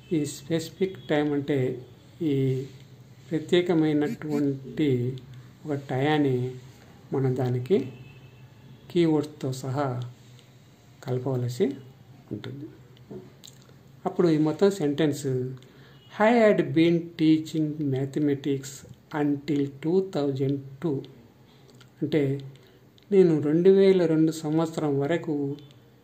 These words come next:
గణితాన్ని బోధిస్తూ ఉండేవాడిని.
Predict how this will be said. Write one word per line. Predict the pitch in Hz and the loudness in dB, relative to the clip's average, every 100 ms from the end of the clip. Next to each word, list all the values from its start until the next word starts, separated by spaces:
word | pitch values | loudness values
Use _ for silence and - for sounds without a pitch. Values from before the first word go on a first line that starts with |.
| - - _ - - _ _ - - - - 147 | -20 -20 _ -20 -20 _ _ -20 -20 -20 -8 -2
గణితాన్ని | 143 175 185 - 151 | 0 0 2 2 2
బోధిస్తూ | 127 127 143 139 - - 226 | 2 0 0 -2 -2 2 2
ఉండేవాడిని. | 214 139 139 151 151 139 120 120 120 175 | 2 0 2 6 6 4 0 -4 -4 -8